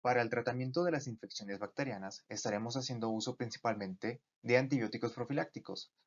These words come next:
pero en caso de tratarse de una infección por hongos, pues haremos uso de antifúngicos. ¿Qué tipo de antibiótico o qué tipo de antifúngico? Pues esto dependerá del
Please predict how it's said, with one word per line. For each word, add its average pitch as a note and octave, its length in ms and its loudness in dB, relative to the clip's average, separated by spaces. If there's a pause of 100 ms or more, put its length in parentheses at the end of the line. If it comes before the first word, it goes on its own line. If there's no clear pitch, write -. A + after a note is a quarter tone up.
(160)
pero F#2+ 180 2
en F#2 80 -4
caso A2 420 2 (260)
de F#2+ 260 0
tratarse G#2 500 0
de G#2 80 -4
una G#2+ 140 -2
infección F#2 400 -4
por B2 140 4
hongos, - 360 -6 (160)
pues C#3+ 320 0
haremos G#2+ 380 0
uso A2 380 -6
de G2 160 0
antifúngicos. - 920 -6 (360)
¿Qué A#2+ 100 2
tipo C3 300 2
de B2+ 80 6
antibiótico B2 680 0
o B2 80 -6
qué A2 120 -4
tipo A2 260 -6
de A2+ 60 0
antifúngico? B2 840 -6
Pues B2+ 320 -4 (120)
esto A2+ 280 0
dependerá B2 600 2 (420)
del C3+ 460 2